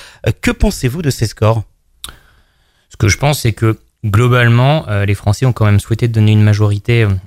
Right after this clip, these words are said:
Speaker 2: au président de la République réélu il y a maintenant, euh, six semaines.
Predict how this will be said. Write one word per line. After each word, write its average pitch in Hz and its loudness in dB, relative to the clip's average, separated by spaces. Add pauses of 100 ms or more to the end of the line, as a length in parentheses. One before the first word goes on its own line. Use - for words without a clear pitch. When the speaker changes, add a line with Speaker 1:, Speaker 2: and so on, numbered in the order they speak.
(120)
Speaker 2:
au 107 -4
président 107 -2
de 107 2
la 107 2
République 107 -4
réélu 110 2
il 107 -2
y 101 2
a - 4
maintenant, 101 2
euh, 98 -2
six - -12
semaines. 160 0